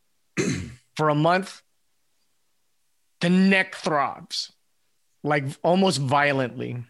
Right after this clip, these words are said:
The most I've gone is six weeks where it's just like, my neck is so stiff.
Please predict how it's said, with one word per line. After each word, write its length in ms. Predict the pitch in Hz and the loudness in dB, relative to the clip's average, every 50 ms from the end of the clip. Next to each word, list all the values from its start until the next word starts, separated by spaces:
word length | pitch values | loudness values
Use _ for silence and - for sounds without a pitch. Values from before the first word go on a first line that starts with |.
| _ _ _ _ _ _ _ _ _ _ - | _ _ _ _ _ _ _ _ _ _ -8
The 100 | 143 156 | -4 -2
most 300 | 165 175 202 220 226 226 214 | 0 2 2 2 2 2 2
I've 180 | 185 175 147 | 0 0 2
gone 340 | 123 175 170 170 165 165 160 | 2 2 4 4 4 2 2
is 160 | 143 139 131 | 2 0 0
six 320 | - - 170 160 151 - - | 0 0 0 0 0 0 -2
weeks 340 | 131 143 151 147 - - 170 | 0 0 -2 -2 -4 -4 -4
where 160 | 156 139 127 | -2 -2 -2
it's 140 | 127 123 - | -2 -2 -2
just 180 | 143 120 - - | -4 -4 -4 -4
like, 300 | 131 131 127 123 - - _ - _ _ _ _ - | -4 -4 -4 -6 -10 -18 _ -20 _ _ _ _ -14
my 120 | - 185 185 | -12 -10 -10
neck 260 | - 170 202 185 - 147 | -10 -10 -10 -10 -8 -6
is 120 | 123 107 | -6 -4
so 160 | - 147 127 113 | -4 -4 -6 -6
stiff. 600 | - - - - 135 - 120 - - - - | -6 -8 -10 -8 -10 -12 -12 -12 -18 -20 -20